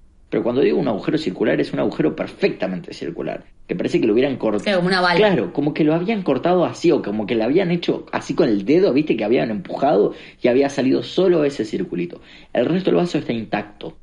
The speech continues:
Speaker 1: no tiene ni siquiera una rajadura de lo más mínimo. No hay ninguna ventana abierta, no hay ninguna ventana rota, nadie entiende nada. Y, y bueno, y después de eso, la verdad es que se asustaron tanto que dejaron de discutir. Hasta el día de hoy no saben por qué es,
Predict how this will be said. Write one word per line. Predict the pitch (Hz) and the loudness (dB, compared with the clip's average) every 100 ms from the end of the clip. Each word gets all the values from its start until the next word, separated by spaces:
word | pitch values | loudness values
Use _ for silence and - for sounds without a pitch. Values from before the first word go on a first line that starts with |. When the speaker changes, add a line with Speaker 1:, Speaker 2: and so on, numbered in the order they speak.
| - | -12
Speaker 1:
no | 107 107 | -8 -2
tiene | 143 139 | 0 0
ni | 117 | -4
siquiera | - 101 123 | -4 -2 -2
una | 123 110 | -2 -4
rajadura | 101 101 - 101 120 151 156 - - - | -4 -4 -4 0 0 0 -2 -8 -20 -6
de | 101 | -2
lo | 95 | -2
más | 98 104 - | -2 -6 -6
mínimo. | 101 92 87 87 - - - | -4 -4 -6 -10 -18 -18 -6
No | 110 | -4
hay | |
ninguna | 110 104 104 135 110 | -2 -4 -2 -2 -2
ventana | 95 113 117 | -2 -2 -2
abierta, | 98 120 120 98 | 0 0 -2 -6
no | 95 | -4
hay | 104 | -4
ninguna | 101 95 117 | -4 -4 -4
ventana | 107 92 104 98 | -4 -4 -4 -4
rota, | 107 107 101 | -4 -4 -6
nadie | 92 107 101 | -6 -4 -4
entiende | 95 92 95 95 | -4 -6 -6 -4
nada. | 101 101 - - _ - | -6 -8 -12 -20 _ -10
Y, | 104 95 - | -4 -4 -6
y | 92 | -4
bueno, | 95 117 117 | -2 0 0
y | 95 | -4
después | 95 - 117 123 | -6 -4 -2 0
de | 123 113 | 2 2
eso, | 123 - 151 | 0 0 0
la | 101 95 | 2 0
verdad | 104 113 | -2 -4
es | |
que | - | -4
se | 101 | -4
asustaron | 101 110 98 113 117 - | -4 -4 -2 0 0 0
tanto | 117 117 127 | -2 0 -2
que | 101 | -2
dejaron | 98 95 107 101 95 | -4 -2 -2 -2 -2
de | 95 | -4
discutir. | 92 - 85 - - - - - | -6 -8 -4 -4 -6 -16 -20 -8
Hasta | - - | -6 -2
el | 98 | 0
día | 143 | 2
de | 131 113 | 4 4
hoy | 120 | 2
no | 107 | 0
saben | 104 107 101 95 | -2 -2 -2 -2
por | 95 95 | -6 -4
qué | 95 113 | -2 -2
es, | 160 - | -2 -8